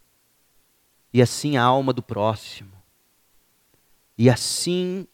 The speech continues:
penetrar com a luz do Evangelho.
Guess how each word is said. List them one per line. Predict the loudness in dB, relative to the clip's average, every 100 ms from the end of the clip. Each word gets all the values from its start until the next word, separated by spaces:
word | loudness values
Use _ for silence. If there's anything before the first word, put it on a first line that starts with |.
| _ _ _ _ _ _ _ _ _ _ 2
penetrar | 4 4 0 2 2 2 0
com | 2
a |
luz | 4 6 2 2
do | 2
Evangelho. | 2 -2 -4 -6 -6 -10 -14